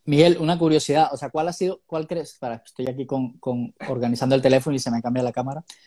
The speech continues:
¿Cuál ha sido, cuál ha sido tu, o sea, qué, qué, qué anécdota nos podrías contar de tu cliente más complicado? O sea, ¿qué situación se te ha complicado tanto que tú dices, "Esto realmente no tiene remedio"? ¿Cómo, cómo lo has superado?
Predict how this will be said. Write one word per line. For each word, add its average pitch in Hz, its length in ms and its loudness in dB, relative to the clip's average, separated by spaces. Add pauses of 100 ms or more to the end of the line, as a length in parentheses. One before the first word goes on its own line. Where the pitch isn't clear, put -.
(140)
¿Cuál 151 180 8
ha 185 60 4
sido, 185 400 2
cuál 156 180 2
ha 165 60 -2
sido 175 360 0
tu, 135 340 -4
o - 560 -20
sea, 139 300 0
qué, 156 220 -2 (220)
qué, 165 200 -2
qué 165 120 2
anécdota 175 440 0
nos 156 140 -8
podrías 147 300 0
contar 165 400 -2
de 175 120 -4
tu 127 160 -8
cliente 151 440 2
más 151 180 -2
complicado? 147 480 2
O 156 40 0
sea, 143 120 0
¿qué 160 140 0
situación 175 440 4
se 170 140 0
te 156 80 2
ha 151 80 2
complicado 147 480 0
tanto 156 220 0
que 151 80 2
tú 139 100 -2
dices, 131 320 -2
"Esto 131 240 -2
realmente 139 460 2
no 135 120 -2
tiene 131 220 0
remedio"? 131 400 0
¿Cómo, 127 180 2
cómo 143 220 0
lo 143 60 6
has 135 80 -2
superado? 117 460 -4